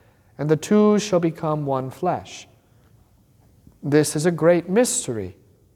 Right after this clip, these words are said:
but I speak concerning Christ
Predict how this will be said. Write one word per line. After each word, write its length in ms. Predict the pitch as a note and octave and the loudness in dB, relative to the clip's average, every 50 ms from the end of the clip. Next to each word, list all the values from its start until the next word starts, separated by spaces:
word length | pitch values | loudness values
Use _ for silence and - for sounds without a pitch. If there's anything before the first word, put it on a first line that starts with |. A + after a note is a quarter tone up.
| _ _ _ _ _ _ _ _ _ | _ _ _ _ _ _ _ _ _
but 140 | - A2+ A#2 | -4 0 2
I 240 | B2 D3 F3 G3 G#3 | 4 6 6 4 4
speak 640 | F#3+ - - - - G#3+ F#3 D3 - - - - - | 0 -4 -8 -6 -4 -2 -2 -2 -4 -6 -16 -20 -12
concerning 680 | - F3+ D#3 D3+ - - - E3+ D#3+ D#3+ D3 C#3+ C#3 | -8 -8 -6 -6 -6 -4 -2 -2 0 0 -2 -6 -6
Christ 640 | - - F#3+ F3+ F3+ F#3 F#3 F3+ - - - - - | -6 0 2 4 4 4 2 -2 -6 -10 -12 -16 -20